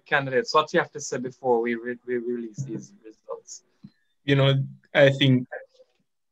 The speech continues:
Speaker 2: it's really, no matter what we want to say, it's really these ones where everyone is here.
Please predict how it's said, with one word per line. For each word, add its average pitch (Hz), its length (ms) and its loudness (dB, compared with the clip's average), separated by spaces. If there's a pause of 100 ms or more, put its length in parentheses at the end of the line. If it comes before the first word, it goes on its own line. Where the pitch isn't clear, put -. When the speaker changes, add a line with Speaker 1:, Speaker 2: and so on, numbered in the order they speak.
(140)
Speaker 2:
it's 147 240 -2
really, 147 760 4
no 139 80 0
matter 139 280 2
what 139 140 4
we 160 80 4
want 131 260 2
to 127 60 -8
say, 127 160 -2
it's 127 180 -4
really 123 280 0
these 135 480 4
ones 135 440 4
where 127 140 4
everyone 123 420 0
is 117 160 -10
here. 127 340 -2